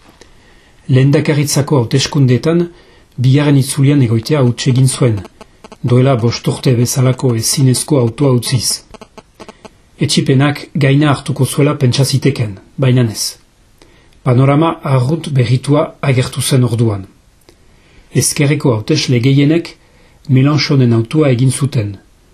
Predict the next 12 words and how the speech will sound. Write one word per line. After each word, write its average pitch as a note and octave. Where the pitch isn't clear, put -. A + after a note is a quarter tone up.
zer C3
nahi C3
izanik C3
bakotsaren B2
zalantzak A#2+
pertsonarekiko B2
eta A#2+
haren B2+
jarrera A#2+
politiko B2
batzuekiko B2+
desadostasunak. B2